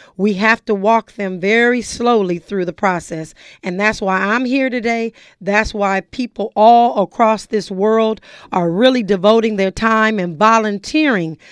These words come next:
to educate folks, because we gotta get you all ahead of what is about to take place.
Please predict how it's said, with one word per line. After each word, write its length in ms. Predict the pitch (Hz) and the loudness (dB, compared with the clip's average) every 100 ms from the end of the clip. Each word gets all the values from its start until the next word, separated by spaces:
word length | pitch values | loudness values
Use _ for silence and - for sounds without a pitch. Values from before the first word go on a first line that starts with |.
| - - | -18 -6
to 260 | 220 - | -4 2
educate 640 | 262 247 214 - 214 180 - | 2 2 -2 -2 -2 -2 -2
folks, 340 | 190 208 - | -2 -2 -6
because 360 | 190 196 190 170 | -6 -4 -4 -4
we 120 | 202 | -6
gotta 380 | 156 226 247 240 | 0 2 2 0
get 300 | 226 - 233 | -4 -4 -4
you 160 | 208 | 2
all 400 | 196 190 185 175 - - - | 2 4 0 -4 -12 -16 -4
ahead 580 | 185 175 262 254 208 - | -2 4 6 6 4 0
of 100 | 190 | -4
what 240 | 180 208 214 | 0 2 2
is 160 | 175 | 0
about 380 | 175 151 220 208 | -4 -2 0 -2
to 80 | 202 | -6
take 320 | - 190 170 | -4 -4 -4
place. 420 | - 220 180 - | -2 -2 -2 -10